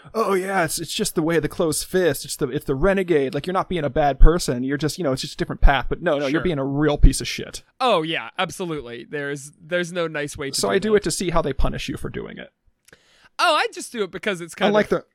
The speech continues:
Speaker 1: unlike the real world, which rewards you for being a piece of shit.
Speaker 2: <laughs> Maybe
Speaker 1: To a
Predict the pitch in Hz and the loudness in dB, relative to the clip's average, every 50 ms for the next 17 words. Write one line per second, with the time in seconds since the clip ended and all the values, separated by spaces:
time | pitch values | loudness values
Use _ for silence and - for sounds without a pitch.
0 | _ _ _ - - - 208 - 185 160 175 190 180 156 139 139 139 131 135 135 | _ _ _ 0 2 2 2 2 2 4 4 4 4 4 2 2 0 -2 -4 -4
1 | - 143 - - 143 139 143 151 143 135 - 73 - - - - 135 - - - | -4 -6 -4 -2 -2 0 0 -2 -2 -2 -4 -8 -10 -8 -8 -8 -8 -10 -10 -10
2 | - - - - - - - - 208 208 214 170 - - 247 233 - 254 285 262 | -10 -10 -12 -12 -14 -14 -12 -10 -10 -10 -10 -14 -6 -6 -6 -4 -2 -2 -2 -2
3 | 220 196 190 170 180 190 185 - 202 214 240 220 185 170 165 160 156 147 - - | -2 -4 -8 -6 -6 -6 -6 -4 -6 -6 -4 -4 -6 -6 -6 -6 -8 -8 -10 -14
4 | - - _ - - 392 | -20 -20 _ 2 4 6